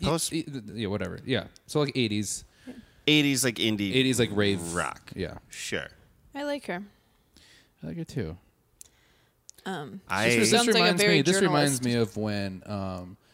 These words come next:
Speaker 1: I was flying first class with, uh, Larry Bird, and, uh, <laughs> I'm just <laughs> I was dropping a name and also how much money I have.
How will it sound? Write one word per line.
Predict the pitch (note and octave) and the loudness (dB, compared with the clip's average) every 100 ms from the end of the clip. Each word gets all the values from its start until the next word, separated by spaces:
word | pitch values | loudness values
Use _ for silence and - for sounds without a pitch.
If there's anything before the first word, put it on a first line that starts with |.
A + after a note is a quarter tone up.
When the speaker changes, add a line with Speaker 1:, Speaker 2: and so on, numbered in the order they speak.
| _ - | _ -8
Speaker 1:
I | A2+ | -6
was | - | -6
flying | C3+ A#2+ | -6 -6
first | - G#2 - | -6 -8 -6
class | F#2 F2+ - | -8 -8 -10
with, | - E2 - | -12 -14 -12
uh, | C2+ C#2 | -12 -10
Larry | E2+ E2 | -8 -8
Bird, | - G#1 D2 - - | -10 -14 -16 -20 -20
and, | F#2 F2 F2+ F2 | -16 -12 -12 -12
uh, | F#2+ - - - - - - | -12 -10 -8 -8 -10 -18 -20
<laughs> | - | -18
I'm | F#2+ | -16
just | - - _ - _ - | -16 -20 _ -20 _ -20
<laughs> | - - A3 C4+ - | -18 -16 -12 -12 -10
I | C#4 - C4+ - C4 - - - - - - - - - | -10 -8 -6 -4 -4 -6 -10 -18 -18 -18 -20 -20 -20 -12
was | - F2+ | -10 -6
dropping | F2+ E2 E2+ | -6 -6 -10
a | E2+ | -10
name | G2 G#2+ G#2 G2+ | -6 -2 -2 -4
and | F#2+ E2+ | -8 -8
also | F2 E2 D3 | -6 -2 -2
how | F#2+ | -2
much | D#3+ G#2+ | -6 -6
money | E2+ - | -8 -10
I | |
have. | G#2 - - - - - - - D3+ | -12 -12 -14 -18 -18 -12 -8 -8 -10